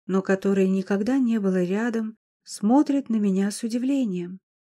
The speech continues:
Кажется, будто она не верит, что я могу повысить голос и потребовать от нее объяснений.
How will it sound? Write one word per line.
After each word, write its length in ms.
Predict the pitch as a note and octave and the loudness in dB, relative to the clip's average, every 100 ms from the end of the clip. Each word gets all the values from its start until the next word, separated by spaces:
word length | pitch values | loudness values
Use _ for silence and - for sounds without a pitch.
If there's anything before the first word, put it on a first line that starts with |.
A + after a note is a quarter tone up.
| _ _ | _ _
Кажется, 540 | - G#3 G#3 G3+ - G3 | 2 4 4 -2 -2 -2
будто 400 | G#3+ G#3+ G#3 G#3+ | -2 -2 -2 0
она 160 | A3+ | 2
не 180 | A#3 C4 | 4 4
верит, 380 | C#4+ C4+ F#3 - | 4 2 0 -4
что 180 | - F#3 | -4 0
я 180 | F#3+ | 2
могу 300 | F#3+ G3 F#3+ | 0 0 0
повысить 560 | G3+ G3+ G3 G3+ - G3 | 0 0 0 -2 -4 -4
голос 480 | F#3 G3+ A#3 A#3 - | 0 0 0 -2 -2
и 60 | |
потребовать 720 | G#3 G#3 G3+ G#3+ G#3 G#3 G#3 A3 | 0 -2 0 -2 0 -4 -4 -6
от 140 | G#3+ | -2
нее 280 | G#3+ G#3+ A3 | -2 -2 -2
объяснений. 840 | G#3+ A#3 B3 - C4 G#3+ E3 E3 | -2 -4 -4 0 0 0 -4 -12